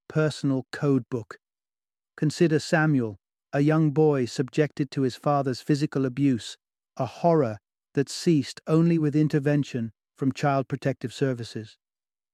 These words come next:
Despite facing numerous challenges in foster care, Samuel had begun to find his footing in a group home, showing promising signs of progress until an unforeseen trigger at school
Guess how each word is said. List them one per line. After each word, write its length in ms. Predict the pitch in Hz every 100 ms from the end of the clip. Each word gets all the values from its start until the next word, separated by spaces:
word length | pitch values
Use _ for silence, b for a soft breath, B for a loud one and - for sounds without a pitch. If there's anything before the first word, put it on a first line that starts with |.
| _ _ _ _
Despite 480 | 156 - 185 180 -
facing 560 | - 170 165 160 147 156
numerous 400 | 185 185 175 -
challenges 640 | - 165 165 147 131 120
in 120 | 127
foster 420 | 123 147 143 - 135
care, 380 | - 120 117 - _ _ _ -
Samuel 500 | - 175 175 165 143
had 160 | 139
begun 340 | 139 135 151 147
to 100 | 139
find 260 | 143 139
his 140 | 135 -
footing 400 | - 165 139 135
in 100 | 135
a 60 |
group 300 | 127 165 175
home, 340 | 139 120 110 110 _ _ _ _ _
showing 360 | - 156 143 139
promising 540 | 170 170 175 - 156
signs 360 | - 156 156 143
of 120 | -
progress 600 | - 160 151 127 113 -
until 280 | 131 143 135
an 140 | 131 -
unforeseen 720 | 165 180 - 147 - 147 147
trigger 340 | - 160 147
at 100 | 135
school 480 | - - 180 131 123